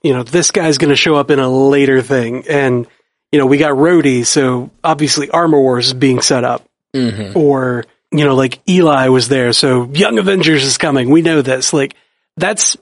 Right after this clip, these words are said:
Speaker 1: that's pretty much all of the speculation we had on, on Fatwas.
Speaker 2: Yeah, I mean, we, we tried to speculate, but we,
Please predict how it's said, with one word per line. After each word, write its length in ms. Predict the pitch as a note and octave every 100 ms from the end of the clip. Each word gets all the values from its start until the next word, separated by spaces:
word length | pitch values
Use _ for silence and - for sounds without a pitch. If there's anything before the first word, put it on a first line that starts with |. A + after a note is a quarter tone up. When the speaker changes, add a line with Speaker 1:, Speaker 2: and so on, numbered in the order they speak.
| -
Speaker 1:
that's 180 | F#3 G#3
pretty 200 | - A3+
much 180 | F3+ -
all 220 | F3 E3+
of 80 | D3
the 60 |
speculation 600 | C#3+ E3+ C3 C#3+ C3+ - C3
we 140 | B2+
had 540 | A#2 C3+ B2+ C3+ D3 -
on, 500 | D3 C3+ C3 C3+ B2+ _ _ _ _
on 140 | - B2+
Fatwas. 640 | D#3 D#3+ D#3 C3+ - - - -
Speaker 2:
Yeah, 340 | B3+ G3 E3+ -
I 60 |
mean, 140 | F#3+ G#3+
we, 160 | B3 G3
we 260 | G#3+ D#3 - _ _
tried 220 | - B2+ G#2+
to 60 |
speculate, 440 | - - - - -
but 100 | G#2+
we, 240 | C3 A#2+